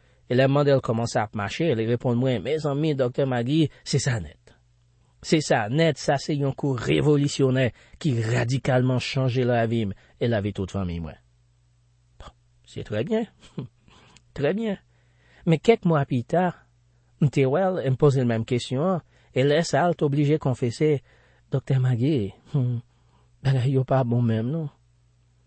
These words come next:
Gen presyon nou tounen menm kote nou te ye, anvan ta l asiste koza."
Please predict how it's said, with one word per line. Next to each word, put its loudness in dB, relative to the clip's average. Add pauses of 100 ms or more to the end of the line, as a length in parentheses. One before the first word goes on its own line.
(240)
Gen 4
presyon 0
nou 0
tounen 0
menm 2
kote 2
nou 0
te 0
ye, 2 (280)
anvan 2
ta 0
l 0
asiste -4
koza." -6